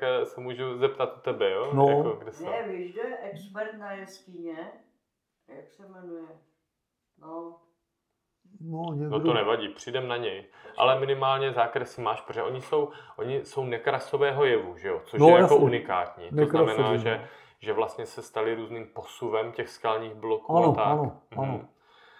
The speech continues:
Speaker 1: Jo, to jsou ty loupežnický a tak,
Speaker 2: To máš
Speaker 1: no.
Speaker 2: pravdu, posuvem těch bloků a
Speaker 1: Hmm.
Speaker 2: to, tak tam
Speaker 1: No, to je...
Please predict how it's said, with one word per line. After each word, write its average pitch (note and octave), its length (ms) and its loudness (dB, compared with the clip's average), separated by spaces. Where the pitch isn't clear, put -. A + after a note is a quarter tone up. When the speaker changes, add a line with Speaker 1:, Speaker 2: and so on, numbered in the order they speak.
Speaker 1:
Jo, F#2+ 160 -2
to A#2 100 -12
jsou - 140 -20
ty G2 340 -6
loupežnický G2 1080 -8
a G#2 60 -4
tak, G2 220 -8
Speaker 2:
To D3+ 80 4
máš F3 220 6
Speaker 1:
no. - 40 -6
Speaker 2:
pravdu, F3 280 2
posuvem D#3+ 600 2
těch D#3+ 340 -4
bloků D3 760 2
a C#3+ 40 -2
Speaker 1:
Hmm. C#3+ 80 -2
Speaker 2:
to, C#3+ 320 -4
tak - 40 -12
tam C#3 240 -8
Speaker 1:
No, C#3 160 -4
to - 140 -6
je... C3 240 -4